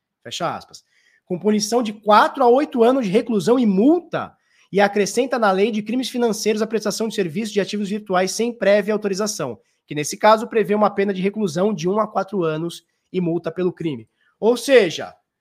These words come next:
carinha foi querer fazer pirâmide, que foi querer fazer não sei o quê, oferecer pipipi, popopó,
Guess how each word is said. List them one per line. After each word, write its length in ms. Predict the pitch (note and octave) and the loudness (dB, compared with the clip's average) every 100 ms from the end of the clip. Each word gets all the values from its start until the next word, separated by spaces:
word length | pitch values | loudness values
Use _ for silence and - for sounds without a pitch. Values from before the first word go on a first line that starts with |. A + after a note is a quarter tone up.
| _ _ _ _ _ _ | _ _ _ _ _ _
carinha 500 | - G#3 A3 C#4 E4+ | 0 0 2 0 -2
foi 140 | E4 D4+ | -2 -4
querer 240 | C4 C4 | -4 -6
fazer 300 | C4 A#3+ A#3+ | -2 -4 -4
pirâmide, 640 | B3 C4 A#3 A3+ G3 D#3 | -6 2 6 6 6 2
que 140 | D3 E3+ | -6 -6
foi 200 | E3+ G#3 | 0 0
querer 280 | G#3+ A3 A#3 | 2 2 2
fazer 300 | A3+ G3+ A3+ | 2 0 -6
não 100 | A3 | -4
sei 140 | B3 | -2
o 80 | A#3 | -2
quê, 340 | A#3+ G#3 F#3+ | 2 4 4
oferecer 480 | F3+ F#3+ F#3+ F#3+ A3+ | 2 -2 -2 -2 -6
pipipi, 500 | A#3 C4+ C4+ A3+ G#3 | -6 -8 -6 -4 -4
popopó, 800 | G3+ E3+ E3 - F#3+ B3+ D#3+ | -4 -2 -2 0 4 4 4